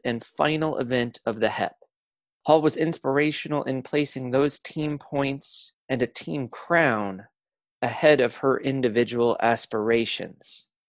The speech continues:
Kentucky's Abby Steiner opened her day with a third place finish in the one hundred, and it only got better from there. She blazed to a collegiate record and world-leading twenty-one point eight seconds in the two hundred.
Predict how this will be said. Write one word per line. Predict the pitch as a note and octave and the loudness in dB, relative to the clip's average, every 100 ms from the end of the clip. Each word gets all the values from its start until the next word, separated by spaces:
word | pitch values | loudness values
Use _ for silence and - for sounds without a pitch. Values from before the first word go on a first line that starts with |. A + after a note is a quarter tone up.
| _ _ _ _ _ | _ _ _ _ _
Kentucky's | C3 F#3 F3+ F3 - D#3 | -4 0 2 0 0 2
Abby | D#3 D#3 | 4 4
Steiner | C#3 - - D#3 F#3+ F3 B2+ | 0 -2 0 2 4 2 4
opened | C3+ C#3+ C#3+ C3 | 2 2 -2 -2
her | E3+ E3+ | 0 2
day | D3+ D3 | 4 4
with | C3+ C#3 | 2 -2
a | C3+ | -4
third | - - D3+ E3+ D#3 | -4 0 2 2 0
place | - D#3+ D3+ - | 0 0 2 -2
finish | - D3 D3+ - | -4 0 0 -2
in | - C3 | -4 -2
the | C3+ | 0
one | C3 B2+ | 0 0
hundred, | D#3 D3+ D3+ D#3+ | 0 -2 0 0
and | - C3+ B2+ | 0 2 2
it | C3 - | 0 0
only | D3 D#3+ D#3 | 0 0 0
got | C#3 C#3+ C#3+ - | 2 2 2 0
better | C3+ C#3+ C3+ | -2 0 0
from | - - A#2+ A#2+ | -2 -6 -4 -4
there. | G#2 B2 B2+ G2 - - _ _ _ | 0 2 4 2 -2 -12 _ _ _
She | - - | -10 -4
blazed | C3+ C3+ D3 - - | 4 4 4 0 -4
to | C#3 | 0
a | C3 | 0
collegiate | - C3 B2 C#3+ D#3 C#3 C3+ | -2 -2 0 0 -2 -2 -2
record | B2 C#3 C#3+ D3+ D3 B2+ | 2 0 2 0 0 -2
and | B2+ B2 | -4 -4
world-leading | A#2 C#3 D#3 D3+ C#3+ C3 C#3+ D3 C#3 C3 | 0 2 4 4 2 -2 -2 -2 -2 -4
twenty-one | - - D3+ D#3+ D#3+ C#3 C#3+ D3 C#3+ | -10 -6 -2 -2 -2 -2 0 -2 -6
point | - D3 C3+ - | -4 -4 -4 -4
eight | D3 C#3 | -4 -2
seconds | - D3 C#3+ D3 C#3 - | -2 0 0 -2 -4 -4
in | C3+ C3 C3+ | -4 -2 -2
the | |
two | C3+ - C#3 | -2 0 0
hundred. | B2+ D3 D3+ C3 F#2+ - | 0 0 0 -2 -6 -8